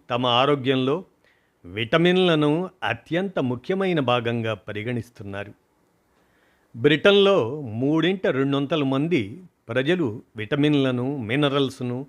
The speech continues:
ఇతర సప్లిమెంట్లను తీసుకుంటున్నట్లు లండన్కు చెందిన మార్కెట్ పరిశోధన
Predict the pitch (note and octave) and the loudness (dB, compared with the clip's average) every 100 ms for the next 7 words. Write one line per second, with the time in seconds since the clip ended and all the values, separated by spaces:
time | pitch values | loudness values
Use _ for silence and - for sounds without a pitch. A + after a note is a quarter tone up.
0 | _ _ _ D3+ C#3 G#3 F#3 B2+ A#2 D#3 | _ _ _ -6 0 2 2 -2 -4 -2
1 | D#3 C#3 B2 A#2+ A#2+ A#2 A#2 A#2 G#2+ - | 0 0 -2 -4 -4 -6 -8 -10 -14 -12
2 | A#2+ A2+ A#2 B2 A#2+ G3+ F#3+ _ _ _ | -12 -10 -6 -4 -4 -6 -8 _ _ _
3 | _ _ _ _ - F#2 A#2 D3+ F#3+ G#3 | _ _ _ _ -14 -4 2 4 4 2
4 | F3 - C#3 C3 C#3 C3+ G2+ A2+ D3+ - | 0 -4 -2 0 -2 -4 -2 0 0 -2
5 | - E3+ - B2+ A2+ C3 A#2 A2 | -6 -6 -6 -8 -8 -8 -6 -8